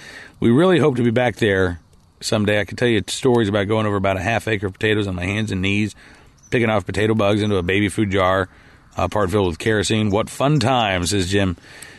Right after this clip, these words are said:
Yeah, he says, "My parents are both up there, and gardening isn't much a thing for my dad anymore, but I have a photo of a wall of baby food jars with seeds from various plants that he was growing back in the day." He said, "We also raised chickens when I was growing up. My dad sold eggs at Halliburton to the drafting department women at fifty cents a dozen.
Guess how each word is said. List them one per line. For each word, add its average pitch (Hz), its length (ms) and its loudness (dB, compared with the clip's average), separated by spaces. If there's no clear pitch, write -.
Yeah, 95 320 0
he 87 60 -2
says, 127 120 2
"My 131 120 2
parents 160 260 0
are 143 60 0
both 156 180 4
up 151 100 2
there, 151 200 4
and 135 100 2
gardening 143 360 2
isn't 135 200 2
much 127 140 0
a 127 40 0
thing 131 180 0
for 113 80 -2
my 113 140 0
dad 113 200 0
anymore, 110 280 0
but 107 80 0
I 104 60 2
have 104 80 0
a 107 80 0
photo 135 340 2
of 113 80 2
a 110 60 0
wall 117 340 2
of 104 80 -2
baby 110 240 2
food 107 220 -2
jars 95 260 2
with 95 120 -2
seeds 110 320 0
from 92 120 -6
various 98 300 0
plants 98 320 -4
that 101 60 -6
he 95 40 -2
was 92 100 -4
growing 98 200 -2
back 90 240 -2
in 92 60 -6
the 90 60 -6
day." 92 360 2
He 117 80 2
said, 107 100 2
"We 107 80 2
also 120 240 2
raised 107 400 2
chickens 143 380 0
when 139 80 4
I 135 80 2
was 131 120 2
growing 131 260 2
up. 127 140 2
My 113 120 -2
dad 113 240 0
sold 107 180 0
eggs 113 240 -2
at 107 80 -2
Halliburton 117 440 0
to 117 40 0
the 104 80 -2
drafting 107 340 -2
department 110 380 0
women 120 240 0
at 92 180 -6
fifty 123 260 -2
cents 117 220 -2
a 110 60 -2
dozen. 101 420 0